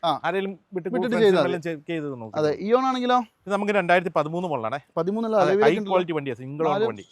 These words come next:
Speaker 1: പുത്തൻ ടയറും ഉണ്ടല്ലോ.
Speaker 2: പുത്തൻ ടയർ എല്ലാം ഉണ്ട്.
Speaker 1: പതിമൂന്ന് അലോയ് വീല്, ടയർ കാര്യങ്ങളൊക്കെ ഉണ്ട്. അതുപോലെ
Speaker 2: അതെ.
Speaker 1: തന്നെ വണ്ടി അത്യാവശ്യം നല്ല വൃത്തിയുണ്ട് അല്ലേ?
Speaker 2: നല്ല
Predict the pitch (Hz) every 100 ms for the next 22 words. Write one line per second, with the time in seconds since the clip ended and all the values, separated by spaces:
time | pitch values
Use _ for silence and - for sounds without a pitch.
0 | - 202 220 208 220 208 190 190 151 170
1 | 156 147 117 113 90 - - 170 170 226
2 | 240 254 294 202 196 202 220 226 202 185
3 | 208 214 202 202 185 196 190 190 190 196
4 | 190 196 190 196 202 185 147 - 131 135
5 | 170 202